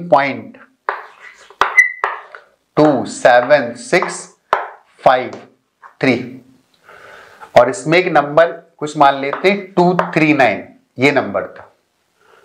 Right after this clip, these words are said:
और इसमें हमें एक number subtract करना है, एक measurement है वन फ़ोर वन थ्री सिक्स, इस नंबर को हमें सब्ट्रैक्ट करना है।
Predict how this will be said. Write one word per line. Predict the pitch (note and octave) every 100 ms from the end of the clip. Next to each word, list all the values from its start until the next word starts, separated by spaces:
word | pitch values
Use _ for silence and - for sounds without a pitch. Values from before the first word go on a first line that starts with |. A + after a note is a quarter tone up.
| - - - - _ _ _ _ _ _ _ _ -
और | C3+ C#3+ D#3
इसमें | D#3 F3 G3
हमें | F#3+ G3
एक | F#3
number | E3 E3 F#3+
subtract | F#3+ E3+ - - E3+ -
करना | B2+ A2+ A#2+
है, |
एक | B2 -
measurement | C#3+ C#3+ D#3+ C3+ A2 G2+ -
है | G#2 - _ _ _ _
वन | G#2+ G#2+ D3+ D#3+ D#3+ - -
फ़ोर | D3 E3+ G3 - - _ _ _ - - A#2
वन | G#2 C3 D3+ F#3 F3 - _ _ _
थ्री | - C#3 F3+ G#3+ - - - - - -
सिक्स, | - - - - - _ _ _ _ _ - - - - - - - - -
इस | F3+ G3
नंबर | F3+ D#3+ D3+ C#3+
को | C3
हमें | G#2+ G#2
सब्ट्रैक्ट | A#2+ - D#3 E3 -
करना | D#3 D3+
है। | D3+